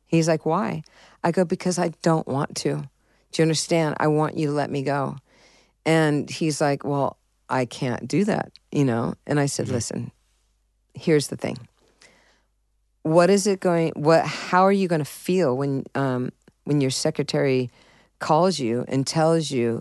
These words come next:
Speaker 1: 'Hey, did you hear it?' And you're gonna go, 'Did I hear what?'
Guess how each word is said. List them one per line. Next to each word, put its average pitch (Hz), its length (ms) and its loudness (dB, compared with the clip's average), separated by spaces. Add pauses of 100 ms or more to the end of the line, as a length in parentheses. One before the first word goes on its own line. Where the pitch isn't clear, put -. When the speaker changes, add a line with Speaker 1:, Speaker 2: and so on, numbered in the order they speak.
Speaker 1:
'Hey, 156 220 2
did 123 260 -6
you 123 80 0
hear 135 460 -2
it?' 76 160 -4 (560)
And 147 180 2
you're 143 120 2
gonna 135 200 -2
go, 113 360 -2 (400)
'Did 135 120 0
I 123 80 2
hear 123 240 -2
what?' 175 280 0